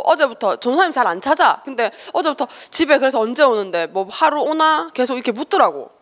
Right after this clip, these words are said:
근데 집에 가서 뭔가를 해야겠다라는 생각이 없을 정도로 다음 나라, 페루, 가이아나, "어, 스페인으로 왔는데 우발도 데리고 월요일부터 어차피 우발도 저 설날에 뭐 할 거 없으니까 데리고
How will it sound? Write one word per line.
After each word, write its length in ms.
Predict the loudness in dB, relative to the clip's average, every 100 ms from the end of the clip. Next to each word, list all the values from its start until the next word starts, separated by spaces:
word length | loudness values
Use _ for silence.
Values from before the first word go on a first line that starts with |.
| _ _ _ _ _ -20 -20 -6
근데 160 | -2
집에 400 | 0 0 2 4
가서 300 | 4 4 2
뭔가를 360 | 0 0 2 2
해야겠다라는 680 | 2 2 2 2 2 2 0
생각이 400 | -4 0 0 2
없을 280 | 0 0 -2
정도로 340 | -2 0 0
다음 360 | 4 4 4 2
나라, 280 | 0 0 -4 -20 _ -4
페루, 320 | 2 2 0 -4
가이아나, 500 | 2 4 4 4 -2 -6 -2 4
"어, 160 | 4 4 -12
스페인으로 500 | -2 2 2 4 4
왔는데 480 | 4 2 -2 0 0
우발도 400 | 0 0 0 -4
데리고 400 | -2 0 2 4
월요일부터 480 | 4 2 0 0
어차피 240 | -2 -2 -4
우발도 440 | 0 0 2 -2 -2 -12 -4
저 100 | -2
설날에 400 | 2 6 6 4
뭐 80 | 2
할 100 | 2
거 100 | 0
없으니까 400 | -2 -4 0 0
데리고 480 | 2 0 4 4